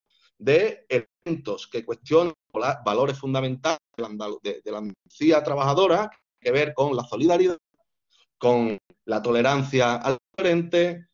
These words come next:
eh, y elementos que la extrema derecha está metiendo en la guerra, en la guerra cultural. Y por último, la justicia social, luchar contra las desigualdades andaluzas.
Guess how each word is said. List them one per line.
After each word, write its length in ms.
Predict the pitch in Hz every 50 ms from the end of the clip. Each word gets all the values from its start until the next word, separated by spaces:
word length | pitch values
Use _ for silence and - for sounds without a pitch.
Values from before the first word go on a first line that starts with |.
| _ _ _ _ _ _ _ _ _ -
eh, 800 | - 113 110 110 110 110 110 110 110 107 107 104 107 104 - - -
y 180 | - 117 113 - _ _ _ -
elementos 360 | 143 139 135 147 151 147 170 160
que 60 | 175
la 80 | 151 123
extrema 280 | - - 131 127 127 131
derecha 320 | 131 135 135 135 - - - _ _ -
está 200 | - - 131 123
metiendo 320 | 127 127 135 131 135 156
en 80 | 170 170
la 80 | 147
guerra, 200 | 127 123 123 120 -
en 80 | 110 107
la 80 | 95 - _ _ -
guerra 140 | 117 113 110
cultural. 380 | 110 104 - 107 104 104 92 - _ _ _ _ -
Y 80 | 143
por 160 | 139 139 135 143
último, 320 | 131 - _ - 185 180
la 60 | 165
justicia 420 | 147 139 131 135 160 143 151 147 131
social, 400 | - 127 117 - 101 101 - - _ _ _ _ _ _ _ _ _ _ _ _ _ -
luchar 440 | - 110 110 110 - - 127 131 131
contra 600 | 139 127 123 _ _ _ - - 110 107 101 -
las 200 | 110 117 113 110
desigualdades 640 | 113 107 104 117 107 110 107 104 110 110 107 107 107
andaluzas. 540 | 101 95 _ _ - 98 101 - _ _